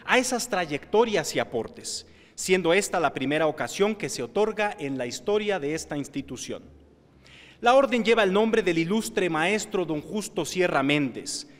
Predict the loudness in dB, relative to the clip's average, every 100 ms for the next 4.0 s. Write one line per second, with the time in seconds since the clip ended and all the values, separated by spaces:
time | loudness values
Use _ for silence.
0 | -14 -6 0 0 2 0 -2 -4 -6 -4
1 | 2 2 2 -4 -12 -14 -14 -12 -12 0
2 | 2 2 -2 -8 -8 -8 -6 -8 -8 -8
3 | -8 -8 -10 -10 -8 -10 -10 -12 -6 -6